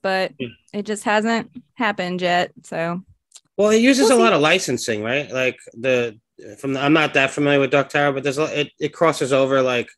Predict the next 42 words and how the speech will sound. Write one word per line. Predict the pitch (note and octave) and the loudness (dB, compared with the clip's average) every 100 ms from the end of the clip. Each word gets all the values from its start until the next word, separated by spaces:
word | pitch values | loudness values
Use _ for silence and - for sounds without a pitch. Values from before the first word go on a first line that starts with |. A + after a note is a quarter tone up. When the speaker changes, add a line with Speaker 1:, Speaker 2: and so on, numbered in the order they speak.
| _ | _
Speaker 2:
other | A#2+ B2 A#2+ | -8 -4 -4
genres | A#2+ A2+ B2 B2+ B2 | -4 -4 -2 -2 -2
and | A#2 A2 | -2 -4
other, | A#2 A#2 A#2 G#2 _ _ _ _ _ _ _ | -4 -4 -4 -6 _ _ _ _ _ _ _
it | C3 C3+ - | -10 -10 0
breaks | D#3 C#3+ | 0 2
the | |
Speaker 1:
Well, | - | 0
Speaker 2:
fourth | C3+ D3 | 2 2
Speaker 1:
it | C#3 | 2
Speaker 2:
wall, | C#3+ | 0
I | D3+ | -2
believe, | D3 D#3+ E3 D3+ | 0 0 0 -2
right? | C3+ E3 - | -8 -10 0
Speaker 1:
it | C#4+ - | 0 2
basically, | A3+ C4+ F4+ G#4+ G#4 D#4+ D#4 D4+ D4 C#4+ | 2 2 2 0 0 0 -2 0 -2 -2
and | - B3 | 0 0
again, | A3+ G#3 | 2 0
I've | G3+ | 0
not | A3+ G#3+ | 0 0
read | G3+ | -2
the | G3+ | -4
series. | G#3 F#3 C#3+ D#3+ | -8 -6 -4 -4
I've | E3+ | -4
only | F3 | -4
read | F3+ F3+ | -4 -6
the | |
first | F3 C#3 - | -6 -6 -6
one, | - | -10
but | G2+ - | -10 -8
from | F#3+ | -2
what | G3 | 2
I | G#3+ | 2
understand, | G#3 G3+ G3+ - F3 F3+ G#3 A3+ - _ _ | 2 0 -2 -4 -2 -2 -2 -4 -6 _ _
Stephen | - - B3 C4+ | -10 -2 2 2
King | C4 A#3 A3+ | 0 -2 -4
ties, | - G3 G3 G3+ G#3+ A3 - _ | -4 0 2 0 0 -4 -10 _
like, | F3+ F3 | -6 -6
his | - A3 G#3 | -6 0 0
entire | A3 G#3 - F#3+ F#3+ G3+ | 2 -2 -2 0 0 -2
universe, | F3+ F#3 G#3 A3+ A#3 A#3+ B3+ - - _ _ _ - | -4 -6 -6 -4 -2 -2 -4 -10 -16 _ _ _ -2
like, | F#3+ F3 - | 0 0 -4